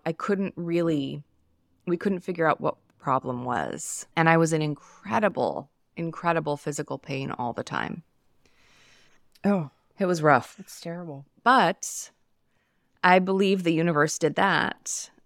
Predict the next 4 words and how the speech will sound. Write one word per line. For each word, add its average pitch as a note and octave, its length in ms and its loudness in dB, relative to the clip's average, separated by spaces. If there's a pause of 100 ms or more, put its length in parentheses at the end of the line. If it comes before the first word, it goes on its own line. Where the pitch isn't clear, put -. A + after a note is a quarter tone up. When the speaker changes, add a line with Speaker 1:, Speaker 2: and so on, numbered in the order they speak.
(100)
Speaker 1:
so G#3+ 600 2
that D3+ 640 0 (160)
I F3 300 2
could D3+ 640 2